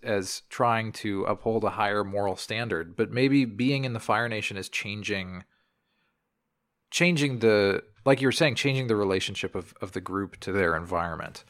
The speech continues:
um, in a way that I, I think we haven't really thought about yet, but, but this episode made me think about.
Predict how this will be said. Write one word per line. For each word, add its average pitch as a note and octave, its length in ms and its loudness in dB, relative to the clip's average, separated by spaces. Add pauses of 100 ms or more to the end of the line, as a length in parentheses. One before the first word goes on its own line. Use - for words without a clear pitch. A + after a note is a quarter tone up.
(420)
um, E2+ 420 -2 (680)
in G#2+ 120 -4
a G2 40 -4
way F#2 120 -2
that F2 160 0
I, F2+ 180 -2
I A2 60 -8
think G#2 180 -4
we G2+ 80 2
haven't G2 180 0
really F#2 280 -2 (680)
thought D3 300 6
about G#2 200 6
yet, E2+ 200 0
but, F2 160 -4 (100)
but F#2+ 320 -4
this G#2 160 -4
episode F2+ 300 -2
made F2 140 -10
me F2 60 -14
think - 200 -14
about. - 300 -10